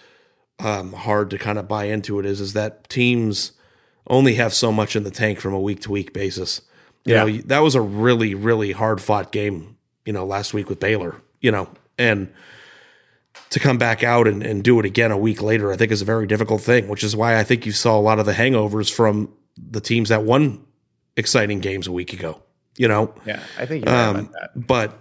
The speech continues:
Speaker 1: you know, it's, Oregon kind of did today to B Y U almost what Georgia did to Oregon.
Speaker 2: Yeah, and it is,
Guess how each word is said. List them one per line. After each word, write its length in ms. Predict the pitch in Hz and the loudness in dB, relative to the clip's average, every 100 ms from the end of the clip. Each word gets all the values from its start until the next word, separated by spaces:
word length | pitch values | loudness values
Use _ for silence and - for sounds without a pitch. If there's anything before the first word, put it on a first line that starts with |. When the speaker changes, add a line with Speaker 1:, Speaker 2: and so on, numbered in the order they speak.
| - | -2
Speaker 1:
you 100 | 131 | 0
know, 140 | 104 | 2
it's, 500 | 120 113 - - - - _ _ _ _ _ _ _ _ _ _ _ | 2 2 2 0 0 -6 _ _ _ _ _ _ _ _ _ _ _
Oregon 760 | 131 135 147 139 131 127 120 - - - _ - | 6 8 8 6 4 4 2 -4 -20 -20 _ -4
kind 340 | - 139 143 | 0 2 4
of 160 | 127 107 | 2 2
did 360 | 127 131 127 107 | 6 6 6 0
today 440 | 117 113 135 123 | 0 4 4 2
to 140 | - | 0
B 180 | 104 123 | 2 2
Y 200 | 117 110 | 4 2
U 500 | 107 131 120 110 113 - | 2 4 4 0 -4 0
almost 480 | 127 135 110 101 117 | 2 4 2 0 0
what 180 | 117 | -2
Georgia 340 | 104 117 113 107 | 0 2 2 0
did 180 | 110 107 | -2 -2
to 60 | |
Oregon. 460 | 104 117 107 - - _ _ _ _ _ _ _ _ _ _ _ _ _ - _ _ _ _ _ | 0 0 0 -6 -18 _ _ _ _ _ _ _ _ _ _ _ _ _ -20 _ _ _ _ _
Speaker 2:
Yeah, 400 | - 127 113 98 - - _ - | -2 2 2 0 -8 -20 _ -6
and 320 | 113 104 107 _ _ _ _ _ _ _ _ _ _ _ _ _ _ _ | -4 -4 -8 _ _ _ _ _ _ _ _ _ _ _ _ _ _ _
it 120 | 143 156 | 0 2
is, 440 | 151 117 101 - | 4 2 -4 -10